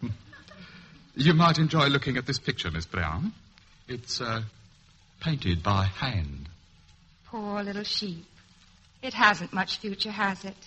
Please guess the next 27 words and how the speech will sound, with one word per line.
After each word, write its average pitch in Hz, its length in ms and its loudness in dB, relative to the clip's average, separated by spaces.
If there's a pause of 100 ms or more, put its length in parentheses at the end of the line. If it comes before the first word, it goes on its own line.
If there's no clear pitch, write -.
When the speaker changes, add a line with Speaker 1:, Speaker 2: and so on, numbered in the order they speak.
(240)
Speaker 2:
Just - 260 -2
mutton. 233 420 -4 (220)
Speaker 1:
And 135 220 4 (100)
where 135 280 6
would 127 180 4
England 127 340 4
be 127 140 6
without 120 380 6
it? 180 140 -2 (760)
Now, 139 160 8
if 135 100 6
I 170 200 10
were 180 140 6
a 151 40 4
sheep, 147 260 4
I'd 175 160 4
be 202 80 2
proud 220 400 0
to 120 80 -6
serve 131 280 4
the 117 120 0
Empire. 92 480 2 (1160)
And 113 120 -4
now, 127 140 6
Miss 113 180 0
Brown, 117 400 4
uh, 113 120 0